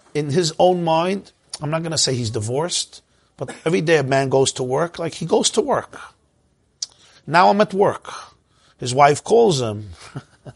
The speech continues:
<laughs> and he has to remember that he's married. You know what I mean? Huh? Women are always connected. They're never disconnected. They're not compartmentalized creatures. That's why halachically, biblically, a woman can't marry two men. Why not?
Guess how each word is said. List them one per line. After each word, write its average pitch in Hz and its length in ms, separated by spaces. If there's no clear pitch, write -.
<laughs> - 840
and 131 100
he 139 60
has 160 180
to 170 100
remember 156 360
that 127 120
he's 123 160
married. 110 420
You 120 60
know 139 100
what - 100
I 180 100
mean? 156 280
Huh? 160 220
Women 180 400
are 147 200
always 202 540
connected. 113 760
They're 147 120
never 196 260
disconnected. 147 440
They're 160 80
not 190 180
compartmentalized 156 840
creatures. 107 600
That's 151 260
why 160 140
halachically, 143 760
biblically, 143 280
a 117 60
woman 139 260
can't 127 260
marry 120 300
two 120 200
men. 98 320
Why 127 180
not? 107 460